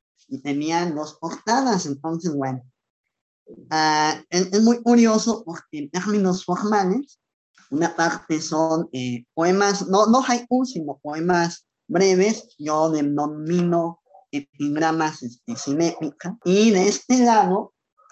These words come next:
tenemos una, este, la consagración de la primavera, que de nuevo sería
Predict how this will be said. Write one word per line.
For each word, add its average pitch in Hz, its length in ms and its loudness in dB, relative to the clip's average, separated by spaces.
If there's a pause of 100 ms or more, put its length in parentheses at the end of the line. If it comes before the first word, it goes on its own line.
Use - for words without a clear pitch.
tenemos 185 800 0
una, 170 560 -2
este, 123 800 -10
la 151 180 -2
consagración 165 720 2
de 185 100 6
la 180 140 2
primavera, 196 680 0 (360)
que 156 140 -4
de 165 100 2
nuevo 240 560 4
sería 240 760 0